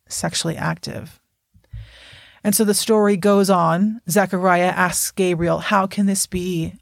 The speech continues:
I am old in age." And because he doubted the goodness of God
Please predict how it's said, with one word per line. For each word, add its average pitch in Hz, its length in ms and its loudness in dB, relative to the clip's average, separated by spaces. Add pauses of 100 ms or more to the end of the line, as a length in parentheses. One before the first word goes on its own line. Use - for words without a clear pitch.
I 180 80 -2
am 185 180 -8
old 202 400 0
in 202 140 0
age." 156 440 -6 (960)
And 190 100 2
because 240 360 0
he 233 140 2
doubted 202 320 2
the 180 80 -2
goodness 190 360 2
of 175 120 -4
God 175 340 4